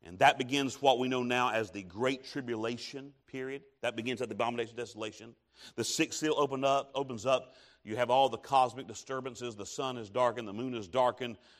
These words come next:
uh, the stars of heaven begin to fall, those, those types of things. Just cosmic, uh, upheavals, earthquake. And that is right before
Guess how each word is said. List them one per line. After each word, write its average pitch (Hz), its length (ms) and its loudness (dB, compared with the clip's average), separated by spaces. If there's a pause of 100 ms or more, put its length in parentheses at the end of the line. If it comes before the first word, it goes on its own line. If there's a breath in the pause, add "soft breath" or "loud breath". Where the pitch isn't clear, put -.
(120)
uh, 90 280 -2
the 92 100 -10
stars 131 400 2
of 110 100 -6
heaven 120 240 -2
begin 117 220 -6
to 110 80 -6
fall, 113 340 4
those, 117 320 -4
those 117 320 -8
types 113 240 -2
of 104 100 -10
things. 107 460 -8 (380 soft breath)
Just - 240 -8
cosmic, 151 560 4 (760)
uh, 110 180 0
upheavals, - 800 0
earthquake. 151 800 4 (1200)
And 87 200 -14
that 135 160 8
is 107 180 -4
right 135 280 8
before 156 720 12